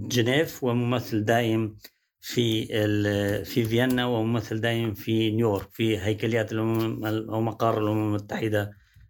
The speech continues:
الثلاثة. ولدينا مشاركات تقريبًا مستمرة في، في هذه، في نشاطات الأمم المتحدة.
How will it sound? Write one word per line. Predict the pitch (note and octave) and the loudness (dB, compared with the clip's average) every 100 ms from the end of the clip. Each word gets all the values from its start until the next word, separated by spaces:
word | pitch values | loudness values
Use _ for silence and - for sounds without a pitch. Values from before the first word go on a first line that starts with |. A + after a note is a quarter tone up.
| - | -6
الثلاثة. | G2 - G#2 G2 F#2+ G2 G2 - - - _ - | -6 0 2 2 0 -4 -6 -8 -20 -20 _ 0
ولدينا | C3 C#3 C#3 C#3 C3+ C3 | 2 4 2 0 0 0
مشاركات | B2 A#2+ - B2 A#2 C3 B2 A#2 _ _ | 0 -2 0 0 0 0 -2 -2 _ _
تقريبًا | - A#2+ B2+ B2 A#2 A2 - _ _ _ _ | -10 -2 -2 0 -2 -6 -10 _ _ _ _
مستمرة | A#2+ A#2 - B2+ C3 A#2 A2 | -2 0 2 2 2 2 0
في، | G2 - G#2+ - _ | 0 -4 -4 -6 _
في | - A2+ | -6 -2
هذه، | G#2+ A2 A2 G#2+ | 0 0 0 -4
في | - | -2
نشاطات | A#2 A2+ A2+ G#2+ G#2 | -2 0 0 0 -2
الأمم | G2 F#2+ G2+ | -2 -2 -2
المتحدة. | G2 F#2+ - G2+ G#2 F#2+ | -4 -8 -10 -6 -6 -6